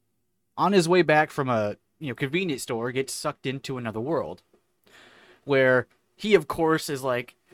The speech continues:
"Oh, I'm in an isekai. I'm gonna get awesome powers," and he really doesn't. He gets, uh, himself beat up and saved a few times, and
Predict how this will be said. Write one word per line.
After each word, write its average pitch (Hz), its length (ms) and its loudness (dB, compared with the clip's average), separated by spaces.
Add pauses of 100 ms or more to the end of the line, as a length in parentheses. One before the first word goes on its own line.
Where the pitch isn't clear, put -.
(160)
"Oh, 226 260 6
I'm 196 180 2
in 160 80 -4
an 160 100 -8
isekai. 156 640 -6
I'm 202 120 0
gonna 196 100 -2
get 156 200 -4
awesome 127 360 -6
powers," 160 640 0
and 120 140 -16 (840)
he 240 180 0
really 139 500 4 (720)
doesn't. 135 360 -2 (1300)
He 170 120 -4
gets, 156 320 -2
uh, 139 380 2 (760)
himself 139 380 0
beat 131 180 -2
up 123 180 2
and 120 100 -8
saved 120 320 -4
a - 40 -20
few 113 180 -8
times, 110 420 -6
and 107 160 -6